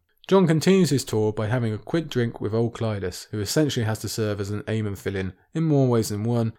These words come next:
as Jon sounds off his doubts about Lightbringer's heat. He's obviously been reading the Jade Compendium that Aemon left him, given this sudden knowledge he has on the history of Azor Ahai.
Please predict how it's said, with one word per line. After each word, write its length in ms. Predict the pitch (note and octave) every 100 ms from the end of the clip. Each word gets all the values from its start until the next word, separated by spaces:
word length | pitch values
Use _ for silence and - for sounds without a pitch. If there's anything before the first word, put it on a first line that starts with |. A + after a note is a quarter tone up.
| _
as 100 | D#3
Jon 260 | C#3+ D#3+ C#3+
sounds 360 | - B2+ A#2+
off 80 | A2
his 160 | A2 G#2
doubts 340 | - G#2 -
about 240 | G2+ G2 F#2+
Lightbringer's 540 | G#2 A2 G#2 G2 F#2
heat. 240 | - A2 -
He's 120 | A2+
obviously 300 | B2 B2 A#2+
been 140 | A#2 A#2
reading 400 | B2+ C3 A#2 A2
the 80 |
Jade 260 | G2 A#2+ A#2+
Compendium 540 | - G#2 C#3 C3+ A2+
that 100 | G#2
Aemon 320 | G#2+ G#2+ G#2 G#2
left 220 | G#2 -
him, 160 | G2+ - _
given 220 | - D3+ B2+
this 140 | A2+
sudden 280 | - C3+ A#2
knowledge 300 | B2 G#2+ F#2
he 80 | F#2
has 220 | G2+ F#2
on 80 | F#2+
the 80 |
history 320 | F#2 A#2 - F#2+
of 60 |
Azor 140 | F#2+ G#2
Ahai. 460 | F#2+ F#2+ G#2+ E2+